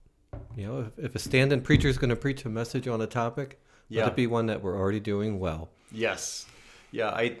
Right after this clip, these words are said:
Speaker 2: I second that, Derek. And when, when you, when you said, "Hey, why don't I grab service as a topic to preach about from all of these various practices?" I didn't have the experience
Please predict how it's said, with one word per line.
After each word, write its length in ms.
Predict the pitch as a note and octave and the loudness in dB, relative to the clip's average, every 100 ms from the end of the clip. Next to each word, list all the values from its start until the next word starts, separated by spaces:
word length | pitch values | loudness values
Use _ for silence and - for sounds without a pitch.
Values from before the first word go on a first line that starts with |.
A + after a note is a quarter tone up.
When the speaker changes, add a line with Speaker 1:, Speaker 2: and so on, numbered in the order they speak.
| - | -8
Speaker 2:
I 60 | |
second 340 | A#2 B2 A#2 A#2 | -6 -4 -6 -4
that, 180 | G#2+ - | -4 -4
Derek. 480 | G2+ G2+ G2 - - | -4 -2 -4 -8 -14
And 580 | G#2 G2 G2 F#2+ F#2 F2+ - _ | -10 -8 -6 -6 -8 -12 -20 _
when, 760 | A#2 A2 G#2+ G#2 G2+ G2+ G2+ - | -8 -4 -2 -2 -4 -6 -8 -10
when 220 | - A#2+ A#2 | -6 -4 -4
you, 100 | A2 | -8
when 140 | A#2+ | -8
you 80 | A#2 | -6
said, 180 | A2+ B2+ | -6 -6
"Hey, 140 | A#2+ A2+ | -4 -2
why 180 | G#2+ | -2
don't 180 | A2 A#2+ | -2 -2
I 100 | A2 | -4
grab 380 | G#2 G#2 G2 F#2 | -2 -2 -2 -4
service 500 | - - G#2 G2 - | -8 -6 -6 -6 -10
as 100 | G2+ | -10
a 60 | F#2 | -10
topic 420 | - F2+ E2 F#2 | -10 -10 -10 -14
to 80 | - | -18
preach 300 | - F#2+ - | -16 -14 -12
about 320 | F2+ F2 - | -8 -8 -8
from 180 | - G2+ | -12 -8
all 140 | F#2+ | -6
of 80 | F#2+ | -6
these 160 | F#2 F2+ | -6 -6
various 440 | F#2 F2 F2+ - | -6 -4 -4 -6
practices?" 720 | - G2 F#2 - E2+ F2 F2 - - - - - | -8 -6 -6 -8 -10 -8 -10 -12 -20 -20 -20 -10
I 100 | - A2+ | 0 4
didn't 380 | B2+ B2 B2 | 4 4 0
have 240 | G#2+ A2 G2+ | -2 -2 0
the 280 | G2+ G2 - - _ | 0 0 -4 -16 _
experience 1000 | A#2 - - A2 G#2 G2 F#2 - - - | -10 -6 2 4 4 0 -4 -6 -6 -10